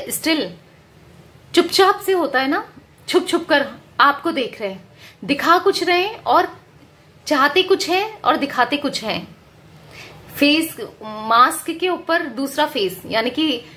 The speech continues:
दिखाना कुछ है और करना कुछ है,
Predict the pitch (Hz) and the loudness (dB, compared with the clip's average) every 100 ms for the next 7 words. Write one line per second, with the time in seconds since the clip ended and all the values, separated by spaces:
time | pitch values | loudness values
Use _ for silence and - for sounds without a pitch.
0 | - 202 247 269 285 320 349 349 349 - | -8 -4 0 2 4 4 2 -2 -4 0
1 | 359 427 - 269 330 - - _ - _ | -2 0 2 2 0 -6 -16 _ -20 _
2 | - - - - 311 330 339 330 247 - | -20 -20 -20 -2 2 4 4 2 -6 -6
3 | 165 | -6